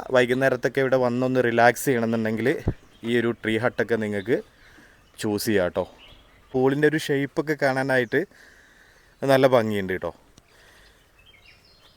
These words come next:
ഞാൻ രാവിലെ പൂളിൻ്റെ ഭാഗത്തോട്ട് വന്നപ്പോഴത്തേക്കും നല്ല വ്യൂ ആയിരുന്നു. ചെ-, നല്ല ചെറിയ കോട ഉണ്ടായിരുന്നു. ഇപ്പം, ഏഹ്, വെയിലൊക്കെ ഉദിച്ച് വന്നു, അതുകൊണ്ട് കോട കുറഞ്ഞു പോയി. രാവിലെ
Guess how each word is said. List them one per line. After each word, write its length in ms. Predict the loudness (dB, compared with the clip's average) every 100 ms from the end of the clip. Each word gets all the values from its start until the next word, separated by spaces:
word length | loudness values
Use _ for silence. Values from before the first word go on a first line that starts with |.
| _ 2
ഞാൻ 80 | 6 8
രാവിലെ 500 | 8 8 8 10 10 8 -2 0
പൂളിൻ്റെ 340 | 2 4 6 6
ഭാഗത്തോട്ട് 420 | 6 6 4 4 2
വന്നപ്പോഴത്തേക്കും 640 | 0 -2 0 2 0 -4 -10 -16 -12
നല്ല 420 | -12 -10 0 0 4
വ്യൂ 160 | 6 8 6
ആയിരുന്നു. 280 | 4 -2 -6
ചെ-, 140 | -6 -4
നല്ല 240 | -2 0 2 2
ചെറിയ 260 | 2 2 2
കോട 220 | 4 4 6 4
ഉണ്ടായിരുന്നു. 500 | 4 2 2 0 -2 -4
ഇപ്പം, 240 | -2 2 2 0 -10
ഏഹ്, 140 | -6 2
വെയിലൊക്കെ 380 | 6 8 6 4 0
ഉദിച്ച് 240 | 2 4 4
വന്നു, 160 | 4 2
അതുകൊണ്ട് 220 | 2 0 2
കോട 160 | 4 4 2 2
കുറഞ്ഞു 320 | 2 2 2
പോയി. 180 | 0 -2 -6 -20 -20 -20 -8 2
രാവിലെ 440 | 4 6 6 8